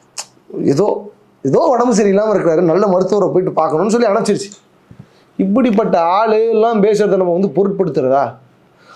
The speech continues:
அக்கா வானதி சீனிவாசன் அக்கா பேசுறதை நம்ம வந்து பேசலாம். எவ்வளோ டைலக்டிக்கலா, டாக்டிக்கலா, டைலக்டிக்கலா இல்ல, டைலக்டிக்கலாவும் டாக்டிக்கலாவும் எப்படி அதை வந்து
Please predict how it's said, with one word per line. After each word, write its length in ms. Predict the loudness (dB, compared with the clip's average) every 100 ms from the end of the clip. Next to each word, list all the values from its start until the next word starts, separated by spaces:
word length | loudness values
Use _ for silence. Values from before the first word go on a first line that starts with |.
| -6
அக்கா 340 | -2 0 2
வானதி 380 | 0 0 2 0
சீனிவாசன் 520 | 0 0 0 0 0
அக்கா 300 | 0 0 0
பேசுறதை 360 | -2 0 -2 -2
நம்ம 180 | -2 -2
வந்து 160 | -2
பேசலாம். 400 | -2 -2 -4 -6 -12 _ _ _ _ -18 -18 _ _
எவ்வளோ 320 | 0 2 2
டைலக்டிக்கலா, 840 | 0 0 0 -2 -2 0 0 -4 -8 -16 _ _ _ _ -2
டாக்டிக்கலா, 520 | 0 0 0 2 2
டைலக்டிக்கலா 400 | 2 2 2 2
இல்ல, 280 | 2 -2 -6 -2
டைலக்டிக்கலாவும் 840 | 0 2 0 0 0 0 0 0 -2
டாக்டிக்கலாவும் 720 | -2 -2 -2 0 0 0 0
எப்படி 260 | 0 0
அதை 120 | 0
வந்து 420 | 0 0 0 -2